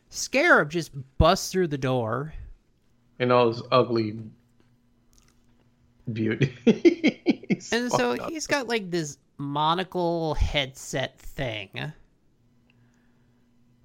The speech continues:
Speaker 1: which apparently he can use to scan. He's got it, like, tuned up or something to actually be able to scan people for bionic technology.
Speaker 2: <clears throat>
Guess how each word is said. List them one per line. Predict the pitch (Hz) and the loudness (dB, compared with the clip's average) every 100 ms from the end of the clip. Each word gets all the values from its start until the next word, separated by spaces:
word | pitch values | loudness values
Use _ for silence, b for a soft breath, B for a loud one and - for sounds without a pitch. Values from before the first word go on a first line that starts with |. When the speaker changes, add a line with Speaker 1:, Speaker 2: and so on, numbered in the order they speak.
| - | -6
Speaker 1:
which | 196 - | -4 0
apparently | - 339 359 330 254 | 0 0 0 0 0
he | 254 | -2
can | - 208 185 | -2 -2 -2
use | 202 233 - | -2 -4 -6
to | 196 | -6
scan. | - - 185 190 185 | -6 -2 -2 -2 -4
He's | - 190 | -6 -4
got | 214 220 | 0 0
it, | 233 - _ - | -2 -6 _ -6
like, | 165 - _ - | -6 -6 _ -8
tuned | 214 208 196 | -4 -2 0
up | 190 190 180 | 0 0 -2
or | 151 | -4
something | - 170 170 165 160 147 - | -2 -4 -4 -6 -6 -10 -8
to | 156 | -4
actually | 170 165 160 | -4 -4 -6
be | 147 160 | -2 -2
able | 156 156 | -2 -6
to | - 156 - | -6 -8 -6
scan | - - 156 170 170 | -8 -4 -4 -4 -4
people | 160 147 156 | -6 -4 -6
for | 139 143 139 127 - 160 | -6 -4 -4 -4 -8 -8
bionic | 113 117 120 135 - | -8 -6 -6 -8 -8
technology. | 185 190 285 269 - - - | -8 -6 -6 -6 -6 -4 -6
Speaker 2:
<clears throat> | - | -6